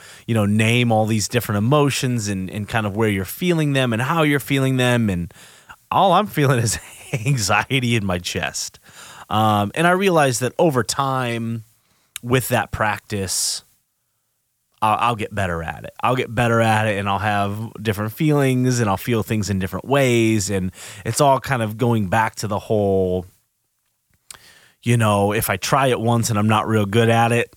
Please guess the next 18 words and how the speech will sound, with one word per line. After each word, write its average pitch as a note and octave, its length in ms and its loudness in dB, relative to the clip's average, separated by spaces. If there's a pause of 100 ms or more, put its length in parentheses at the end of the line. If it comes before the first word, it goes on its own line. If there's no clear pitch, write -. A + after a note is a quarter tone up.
I F#2+ 100 2
don't G2 120 -2
wanna F#2+ 160 -2
try F2 280 0
it D#2+ 100 -6
anymore. D#2 580 -12 (340)
Instead B2 460 0
of G#2 180 -2
the G#2+ 140 -2
mentality G2 720 -2
of, F#2 560 -4 (420)
"Hey, A3 220 2
I'm D#3+ 100 0
not E3 160 0
real D3 160 0
good B2 220 2
at E3+ 140 -2
this, F#3+ 440 0